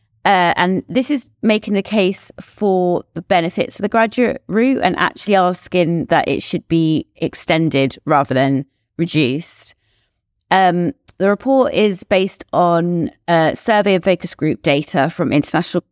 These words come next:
graduates who are seeking employment in the U K, um, and it identifies,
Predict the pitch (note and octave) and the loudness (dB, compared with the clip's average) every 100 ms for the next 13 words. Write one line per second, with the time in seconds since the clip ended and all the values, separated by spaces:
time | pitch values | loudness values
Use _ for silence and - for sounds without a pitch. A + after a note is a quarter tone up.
0 | - - D#3+ - C#3 - - - D#3 - | -6 0 0 2 0 0 -4 -2 -2 2
1 | D#3+ E3 - D#3+ - C#3+ C3 C#3 - D3 | 2 2 0 -2 0 0 0 -4 -2 -2
2 | D3 C#3+ G2+ D3 D3 D#3+ F#3 A2+ F#2 A#2+ | 0 0 2 4 2 2 0 0 0 -4
3 | _ _ _ _ _ D3 D#3 D3+ - E3+ | _ _ _ _ _ 0 2 0 0 0
4 | - F3 F3+ F#3+ G3+ G#3 - F3 E3+ E3 | 2 2 2 0 0 -4 0 2 4 2
5 | E3 - | 0 -4